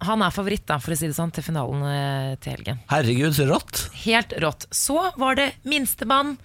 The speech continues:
Speaker 1: lille Jakob, sytten år gammel bare. Han, eh, løp veldig bra, endte faktisk som nummer to i, i sitt heat. Så nå skal alle tre brødrene, eh, kjempe om medalje. Finalen i morgen klokka ti på ti.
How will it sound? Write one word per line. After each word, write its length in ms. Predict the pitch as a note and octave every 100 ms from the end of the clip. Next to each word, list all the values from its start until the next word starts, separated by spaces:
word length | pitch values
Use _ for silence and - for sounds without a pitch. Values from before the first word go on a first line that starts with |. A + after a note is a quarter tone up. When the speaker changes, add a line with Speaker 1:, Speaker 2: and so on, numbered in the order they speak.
| - - -
Speaker 1:
lille 220 | C#4+ C#4 C#4
Jakob, 480 | A#3+ A#3 - B3+ -
sytten 600 | - - C4 - - G#3
år 240 | G3+ G3
gammel 300 | - F3+ G3
bare. 360 | F#3 F#3+ G3+ A#3+ - - - - - -
Han, 340 | A3 A3 A3+
eh, 420 | A3+ A3+ A3+ A3 G#3+
løp 280 | G3 G3+ -
veldig 220 | G3+ F3+
bra, 140 | F#3+
endte 240 | - F#3+ E3
faktisk 280 | D#3+ - -
som 120 | E3+
nummer 340 | - E3 D#3+ E3
to 220 | - G3+ - - - -
i, 280 | G3 G3 -
i 40 |
sitt 240 | - D3+
heat. 300 | G#3+ C#4 - -
Så 160 | - G3+
nå 120 | G3 G#3
skal 380 | - - F#3 F3+
alle 220 | G3+ D#3
tre 200 | D#3 E3
brødrene, 500 | D3+ D#3 C3 - C#3+ F3 -
eh, 360 | - D#3+ D#3 D3+
kjempe 280 | - E3+ C3+
om 100 | C3+
medalje. 400 | C3+ C3 A#2+ D#3 C#3+ - - - -
Finalen 480 | - G3 C#3+ C#3+ D3+
i 80 | E3+
morgen 400 | F3 D3 D#3+ -
klokka 280 | - D#3 D#3
ti 260 | - D#3 C3
på 180 | - D#3+
ti. 220 | G3+